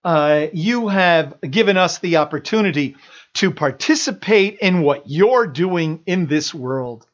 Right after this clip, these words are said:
Uh, Lord, we do pray that we would indeed make that kind of difference in this world now, that we might live out the good news, uh, Lord, as we live our lives,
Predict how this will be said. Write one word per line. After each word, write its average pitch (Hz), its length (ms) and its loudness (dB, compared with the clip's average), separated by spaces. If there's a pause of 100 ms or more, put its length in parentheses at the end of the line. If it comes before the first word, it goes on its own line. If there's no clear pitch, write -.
(500)
Uh, 180 100 2
Lord, 180 580 2
we 160 160 -6
do 147 260 -2
pray 220 760 0 (220)
that 190 240 0
we 175 160 -2
would 180 440 2
indeed 135 760 -8 (540)
make 165 340 2
that 170 360 2
kind 190 400 0
of 131 140 -6
difference 143 680 -4 (400)
in 269 200 2
this 285 220 0
world 233 360 4
now, 208 240 2
that 175 140 0
we 226 100 -4
might 220 220 2
live 262 400 2
out 220 280 0
the 190 80 -2
good 202 300 -2
news, 160 600 0 (760)
uh, 175 280 4
Lord, 180 340 4
as 180 320 -2
we 170 180 -4
live 190 260 2
our 185 220 4
lives, 165 640 0